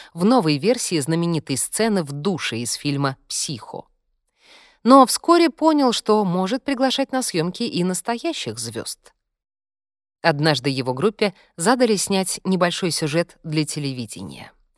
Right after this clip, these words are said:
Большинство сокурсников Даны просто взяли интервью друг у друга. Дана же попросила об участии актрису и лауреатку премии «Оскар»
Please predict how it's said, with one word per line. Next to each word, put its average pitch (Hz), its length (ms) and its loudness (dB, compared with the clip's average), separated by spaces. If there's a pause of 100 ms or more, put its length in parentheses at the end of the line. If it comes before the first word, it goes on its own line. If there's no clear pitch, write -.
(260)
Большинство 160 460 -2
сокурсников 143 640 -6
Даны 254 360 0 (200)
просто 302 380 2
взяли 196 380 2
интервью 143 460 -2
друг 143 280 -4
у 139 40 -2
друга. 113 360 -8 (580)
Дана 127 380 0
же 160 120 -2
попросила 175 580 -2
об 139 100 -4
участии 147 480 -4
актрису 143 600 -4
и 160 360 -4
лауреатку 156 580 -2
премии 127 400 -4
«Оскар» 143 420 -4